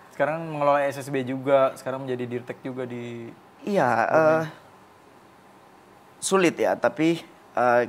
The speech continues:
Speaker 2: kita harus ada di dalam situ, kita harus terjun di situ, kita harus merasakan karena, eh, kalau semua kita ada di atas, di liga, bahkan di tim nasional sana,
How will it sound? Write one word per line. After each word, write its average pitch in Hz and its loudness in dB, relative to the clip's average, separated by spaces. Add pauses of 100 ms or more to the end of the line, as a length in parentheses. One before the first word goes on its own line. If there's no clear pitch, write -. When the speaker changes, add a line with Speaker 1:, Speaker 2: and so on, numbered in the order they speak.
Speaker 2:
kita 151 0
harus 127 -2
ada 135 4
di 123 0
dalam 104 2
situ, 92 -10
kita 120 -2
harus 113 -2
terjun 107 -8
di 107 -10
situ, 123 -8 (320)
kita 127 0
harus 123 -6
merasakan 113 -2
karena, 135 -2 (640)
eh, 135 4
kalau 135 2
semua 139 0
kita 120 0
ada 113 0
di 107 -4
atas, 117 0
di 113 -6
liga, 117 -2
bahkan 104 -6
di 107 -8
tim 101 -12
nasional 107 -8
sana, 113 -8